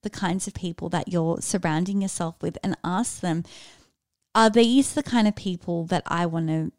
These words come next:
be? You know, is this who I want to become?" And if the answer is no, then it might be an opportunity to reevaluate the types of relationships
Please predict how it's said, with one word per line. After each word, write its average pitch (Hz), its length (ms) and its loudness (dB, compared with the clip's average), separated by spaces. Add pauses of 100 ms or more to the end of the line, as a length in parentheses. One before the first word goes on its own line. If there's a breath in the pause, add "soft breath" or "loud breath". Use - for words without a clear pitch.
be? - 420 -8
You 185 140 -4
know, 180 200 2
is 196 180 -2
this 233 240 0
who 233 120 -6
I 202 120 0
want 165 320 -4
to 160 260 -6
become?" 151 640 -6 (520 loud breath)
And 175 640 -2 (180)
if - 340 -2 (260)
the 208 220 -2
answer 170 420 -4
is 180 220 -8
no, 170 320 -4
then 180 180 0
it - 120 -2
might 196 340 0
be 190 160 0
an 170 80 0
opportunity 165 760 -4
to - 220 -4
reevaluate 156 800 -4
the 175 100 -6
types - 400 -10
of - 180 -4 (460 loud breath)
relationships 165 1040 0